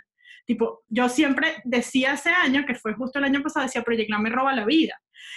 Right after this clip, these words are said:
Em, y una de las cosas que me ayudó a dejar de que Project Lab me siguiera robando la vida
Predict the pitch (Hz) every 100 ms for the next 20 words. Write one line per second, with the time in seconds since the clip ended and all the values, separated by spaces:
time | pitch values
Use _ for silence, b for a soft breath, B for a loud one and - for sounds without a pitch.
0 | B B - 247 226 214 208 - 277 269
1 | 269 320 311 - 254 269 - 277 254 240
2 | 226 233 269 302 240 247 247 320 330 269
3 | 240 233 233 294 330 269 247 330 285 254
4 | 302 339 339 247 311